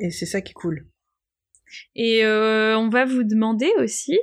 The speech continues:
Speaker 2: si vous avez envie de faire l'exercice, bah, de nous partager, euh, sur Instagram ou sur Facebook, euh, en message privé, euh, bah, vos, vos pages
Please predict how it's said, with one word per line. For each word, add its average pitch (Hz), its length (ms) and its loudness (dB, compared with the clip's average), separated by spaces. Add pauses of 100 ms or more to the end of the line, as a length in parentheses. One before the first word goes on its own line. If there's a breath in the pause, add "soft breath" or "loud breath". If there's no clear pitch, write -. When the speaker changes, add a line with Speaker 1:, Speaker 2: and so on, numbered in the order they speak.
Speaker 2:
si - 300 -4
vous 202 220 -2
avez 190 120 0
envie 196 280 -2
de 202 120 0
faire 196 200 -2
l'exercice, 202 640 -2
bah, 190 360 2
de 190 360 0
nous 202 180 0
partager, 214 800 -2
euh, 180 140 0
sur 220 220 -4
Instagram 202 800 0 (520 loud breath)
ou 311 120 -2
sur 254 200 -2
Facebook, 196 680 -2
euh, 180 120 0
en 175 140 -4
message 185 580 -4 (200)
privé, 226 760 0
euh, 180 480 -2
bah, 180 380 -4 (560 loud breath)
vos, 226 480 0
vos 208 160 0
pages 226 460 -2